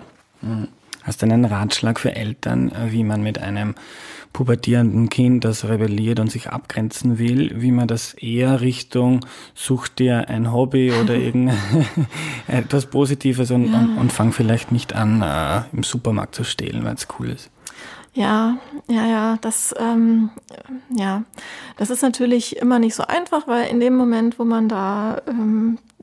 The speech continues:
Speaker 2: das Pubertierende oder das, das, äh, den Jugendlichen da sitzen hat, der eigentlich nicht sehr empfangsbereit ist für das, was die Eltern gerade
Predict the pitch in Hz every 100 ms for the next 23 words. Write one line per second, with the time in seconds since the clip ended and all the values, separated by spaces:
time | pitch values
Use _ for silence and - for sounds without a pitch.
0 | - - _ - 220 - - - 233 226
1 | 220 240 233 233 220 214 214 214 - -
2 | 240 254 - 196 - 233 247 - 233 233
3 | 247 240 226 233 226 214 202 208 247 254
4 | 247 240 226 - - 208 190 180 - -
5 | 220 233 233 - 208 196 226 208 254 285
6 | - 269 262 262 - - 240 247 240 240
7 | - 226 247 262 247 214